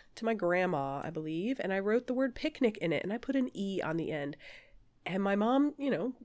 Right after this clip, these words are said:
read it, and I'm sure she was very kind, and she said, you know, "Jessica, there's actually not an E at the end of picnic." And I said, "Yes, there is." And so she said, "Well, let's look it up in the dictionary." We looked it up.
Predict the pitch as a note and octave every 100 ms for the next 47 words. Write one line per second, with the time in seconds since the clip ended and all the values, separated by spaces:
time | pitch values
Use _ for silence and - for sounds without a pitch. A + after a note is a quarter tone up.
0 | - F3+ E3 A#3 C4 F#3+ F3+ - G3 -
1 | G#3 G#3 F3+ F3+ - E3+ E3 B3 C#4+ A3+
2 | - F#3+ - F3 E3 F3 G#3 D#3+ F#3+ F3
3 | - F#3+ G3 E4 - C4 C#4 E4 - F4+
4 | D#4 D4 D4 - E4+ C4+ - - F3+ F3+
5 | F#3+ - E4 G3+ B2+ - - - - -
6 | - _ _ - D#3 D#3 D#3+ D3+ C3 D3
7 | F3+ G#4 G4 - A3 - F3 F#3+ A3 C4+
8 | A4 F4+ E4+ C#4 C#4+ C4 D#4+ D4 D4 A3
9 | - G3 F#3+ F#3 D#3+ D#3+ A3+ B3+ A3 G#3+